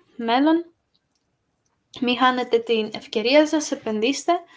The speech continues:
Οι μετοχές, αφού βγουν στο I P O, δεν θα έχουν τις ίδιες τιμές, όπως καταλαβαίνετε, αλλά η τιμή τους θα ανεβαίνει, καθώς θα ανεβαίνει και η αξία της εταιρείας.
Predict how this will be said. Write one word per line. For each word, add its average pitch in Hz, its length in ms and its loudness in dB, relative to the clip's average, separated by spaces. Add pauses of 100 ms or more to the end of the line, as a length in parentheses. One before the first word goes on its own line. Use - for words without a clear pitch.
(420)
Οι 254 280 0
μετοχές, 254 500 -2
αφού 269 280 2
βγουν 254 240 -2
στο - 380 -4
I 254 260 4
P 240 120 0
O, 226 40 -2
δεν 233 120 -4
θα 254 100 2
έχουν 240 360 -2
τις - 200 -12
ίδιες 226 260 -6
τιμές, 220 320 -8
όπως - 180 -12
καταλαβαίνετε, 294 840 -2
αλλά 233 260 0
η 226 60 -2
τιμή 233 260 -6
τους 277 160 -6
θα 240 320 -6
ανεβαίνει, 233 580 0 (400)
καθώς 254 340 -4
θα 269 100 -4
ανεβαίνει 262 520 0
και - 120 -4
η 240 340 -2
αξία 311 480 -4
της - 280 -10
εταιρείας. - 760 -6